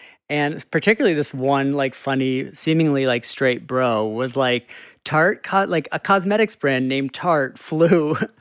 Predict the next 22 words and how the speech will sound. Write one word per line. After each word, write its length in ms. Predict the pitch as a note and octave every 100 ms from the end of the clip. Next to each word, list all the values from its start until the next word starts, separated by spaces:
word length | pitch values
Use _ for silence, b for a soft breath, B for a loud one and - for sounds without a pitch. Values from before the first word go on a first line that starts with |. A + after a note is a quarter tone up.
| -
<laughs> 360 | - - - -
like, 240 | D#3 C#3 -
ten 380 | G#3 G3+ G#3
or 160 | - E3+
fifteen 420 | - G3 - F#3+
influencers 720 | F3 F3 E3 D3+ D3 D3+ C3
plus 340 | - G3+ G#3 -
one 520 | D#3+ E3 C#3 C3 C#3
first 440 | - - G3+ F#3+
class 380 | - F3+ E3 D#3
on 140 | D#3+ D3
Emirates 680 | E3 D#3+ C3 B2+ - -
and, 140 | - D3+
like, 200 | C#3+ -
put 160 | F#3
them 140 | G3 F3+
up 180 | E3 E3+
in 60 |
these, 160 | D3+ B2+
like, 160 | A#2+
crazy 360 | - G3+ F#3 F#3
hotels, 680 | F3 D#3+ E3 D#3 C#3+ C#3